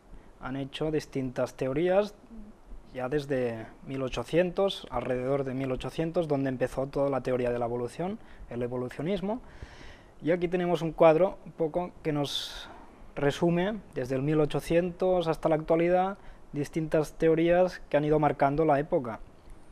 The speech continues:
Vamos a ver cada una por separado un poco,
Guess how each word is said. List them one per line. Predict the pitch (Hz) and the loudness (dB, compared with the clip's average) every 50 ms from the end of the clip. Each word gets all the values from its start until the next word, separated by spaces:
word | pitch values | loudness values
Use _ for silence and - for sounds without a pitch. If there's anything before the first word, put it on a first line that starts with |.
| - - - - - - - - - - - - - - - | -20 -20 -20 -20 -20 -20 -20 -20 -20 -20 -20 -20 -20 -20 -10
Vamos | - 139 135 143 143 135 - | -6 -6 -4 -4 -4 -2 0
a | 139 | 0
ver | 143 143 143 | 0 2 2
cada | - 139 139 135 147 | 4 4 6 6 6
una | 156 160 151 160 185 190 | 4 4 2 0 0 0
por | 165 131 127 | 0 0 0
separado | - - 139 131 135 139 156 156 160 170 | -2 -6 -2 2 4 6 6 6 6 4
un | 170 151 | 2 2
poco, | - 165 151 143 - 156 147 | 2 2 2 2 0 -2 -2